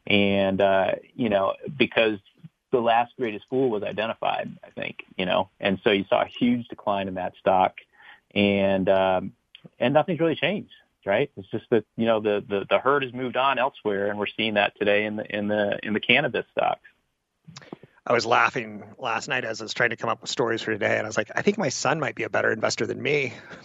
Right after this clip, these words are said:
Speaker 2: <laughs> right
Speaker 1: <laughs>
Speaker 2: now because he knows about Bitcoin and he knows about GameStop."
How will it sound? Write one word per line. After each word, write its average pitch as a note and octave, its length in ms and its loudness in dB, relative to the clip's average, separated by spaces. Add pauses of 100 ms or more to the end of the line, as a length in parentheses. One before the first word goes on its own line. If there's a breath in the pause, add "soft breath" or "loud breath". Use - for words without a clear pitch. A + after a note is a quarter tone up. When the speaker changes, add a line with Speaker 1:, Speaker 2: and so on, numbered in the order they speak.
(140 loud breath)
Speaker 2:
<laughs> - 480 -20
right C#3+ 380 2
Speaker 1:
<laughs> - 0 -
Speaker 2:
now C3+ 720 0 (480)
because C3+ 240 -4
he D3 100 0
knows C#3+ 200 0
about A#2 260 -2
Bitcoin A#2+ 320 -2
and A#2+ 80 -4
he A#2+ 80 -6
knows G#2+ 180 -10
about G#2+ 220 -6
GameStop." A#2 800 -4